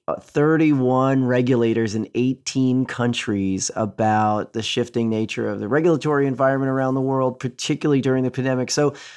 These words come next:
I was very lucky this year to focus on a range of different groups, but all of my research goes back into legal.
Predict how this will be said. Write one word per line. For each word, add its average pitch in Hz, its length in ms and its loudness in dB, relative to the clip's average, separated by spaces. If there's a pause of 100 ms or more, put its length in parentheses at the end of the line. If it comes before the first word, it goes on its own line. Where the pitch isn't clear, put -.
(220)
I 180 200 4
was 190 280 2
very 190 240 4
lucky 156 260 4
this 123 240 -2
year 110 300 0
to 117 800 0
focus 135 640 -2
on 120 400 0
a 123 100 0
range 143 460 0
of 147 100 2
different 131 280 -4
groups, 123 160 -4
but 127 100 -6
all 196 220 4
of 247 80 0
my 185 100 2
research 147 420 0
goes 127 200 0
back 127 340 2
into 123 260 -2
legal. 98 560 -6